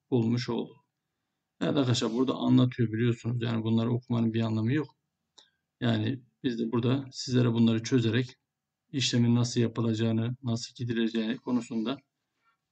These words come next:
konuyu te-, anlatıyor. Bu çözümü burada,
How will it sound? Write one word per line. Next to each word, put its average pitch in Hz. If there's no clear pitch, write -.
konuyu 123
te-, -
anlatıyor. 123
Bu 113
çözümü 113
burada, 113